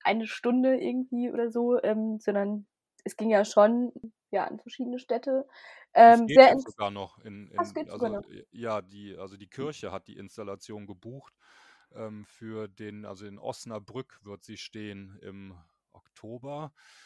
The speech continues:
Speaker 2: Da ist, äh, also von der Diakonie, die machen eine Ausstellung über Diskriminierung und Menschenhandel. Und die haben direkt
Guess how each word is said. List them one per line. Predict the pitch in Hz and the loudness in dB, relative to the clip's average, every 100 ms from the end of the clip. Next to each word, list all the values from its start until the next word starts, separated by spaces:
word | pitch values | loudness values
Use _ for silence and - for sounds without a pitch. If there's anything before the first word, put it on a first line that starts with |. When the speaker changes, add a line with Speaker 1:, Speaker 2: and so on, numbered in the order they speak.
| _ - | _ -18
Speaker 2:
Da | 101 | -16
ist, | - 85 - | -16 -20 -18
äh, | 107 104 104 101 90 _ - | -12 -10 -10 -14 -18 _ -20
also | 95 98 | -20 -18
von | - 95 | -18 -16
der | 92 | -16
Diakonie, | 107 107 92 104 101 120 143 | -14 -16 -14 -16 -18 -18 -20
die | 113 | -16
machen | 110 - 104 | -18 -16 -18
eine | 95 | -12
Ausstellung | 104 110 - 107 107 104 107 | -12 -14 -16 -14 -14 -16 -18
über | 110 104 98 | -18 -14 -14
Diskriminierung | 98 110 - - 107 107 113 117 113 | -14 -18 -18 -16 -16 -14 -12 -12 -14
und | 104 | -16
Menschenhandel. | 107 120 131 98 90 95 92 90 92 | -16 -14 -16 -16 -16 -18 -18 -20 -20
Und | 95 90 | -20 -20
die | 90 | -16
haben | 92 95 95 | -16 -16 -18
direkt | - 101 | -12 -12